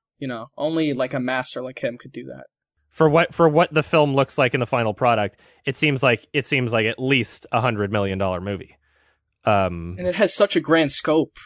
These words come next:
Speaker 2: Oh,
Speaker 1: It's
Speaker 2: yeah.
Speaker 1: about so much. There's so many characters. And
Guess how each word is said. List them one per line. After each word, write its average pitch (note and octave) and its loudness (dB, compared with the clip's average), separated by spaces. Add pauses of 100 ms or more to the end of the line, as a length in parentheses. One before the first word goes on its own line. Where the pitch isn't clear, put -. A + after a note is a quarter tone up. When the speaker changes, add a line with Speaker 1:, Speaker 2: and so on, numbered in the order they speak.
Speaker 2:
Oh, D3 4
Speaker 1:
It's C3 4
Speaker 2:
yeah. B2 0
Speaker 1:
about C3 -4
so D3 0
much. C3+ -6
There's A#2+ -4
so E3 2
many D3 0
characters. C3+ -6
And - -16